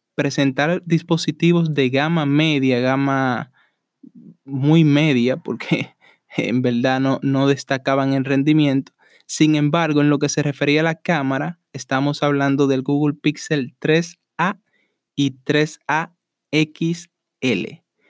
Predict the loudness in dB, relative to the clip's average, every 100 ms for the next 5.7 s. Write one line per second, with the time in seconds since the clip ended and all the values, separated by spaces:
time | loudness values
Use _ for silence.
0 | _ -6 -4 0 0 0 -2 0 0 2
1 | 2 2 -2 -4 -4 -4 -4 -4 -2 -2
2 | 0 0 2 2 2 2 2 0 -2 -6
3 | _ _ _ _ -4 0 2 2 2 2
4 | 2 0 -2 -2 2 4 2 2 0 0
5 | -2 0 2 2 2 0